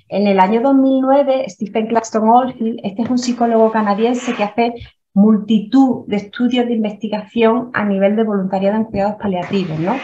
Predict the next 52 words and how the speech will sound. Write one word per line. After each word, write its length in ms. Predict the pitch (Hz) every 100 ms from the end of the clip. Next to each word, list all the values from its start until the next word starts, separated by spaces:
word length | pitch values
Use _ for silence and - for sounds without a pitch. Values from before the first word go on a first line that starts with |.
| - - -
Es 140 | 226
importante 400 | 247 233 226 226
también 300 | 226 214 214
decir 340 | 208 - 233 226
que 280 | 208 196 -
en 100 | 196
nuestro 340 | 196 - 190
país 320 | 190 202 247 240
las 120 | 196
investigaciones 680 | 190 185 196 190 - 196 196
en 140 | 214
torno 200 | 202 208
a 40 | 202
este 160 | 214
tema, 500 | 202 214 240 196 190 - _ _
pues, 180 | 233 220
aún 220 | 202 214
son 260 | 220 220 214
escasas, 720 | 196 - 240 277 - 254 269 269 - _ _ -
am, 1000 | 185 180 185 180 180 175 175 160 165 170
investigar 440 | 226 220 208 202 190
es 60 |
complicado, 840 | 214 196 190 226 233 226 220 226 226
sobre 260 | - 208
todo 280 | 190 202 214
porque 220 | 220 -
todos 220 | 190 202 208
los 160 | 208
que 60 | 208
lo 80 | 202
hacemos, 320 | 202 208 214
pues, 100 | -
lo 60 | 185
hacemos 260 | 185 196 208
en 60 |
nuestro 260 | 202 196 185
tiempo 720 | 190 196 196 196 196 196 190 - _ _
de 120 | 214
fin 260 | - 226
de 140 | - 247
semana, 580 | 208 180 190 220 226 202
a 40 |
altas 300 | 196 202 208
horas 200 | 202 202
de 80 | 196
la 100 | 190
madrugada 720 | 180 175 170 185 208 233 262
o 120 | 196
de 80 | 185
la 140 | 170 170
noche, 360 | 180 180 160
¿no? 160 | 175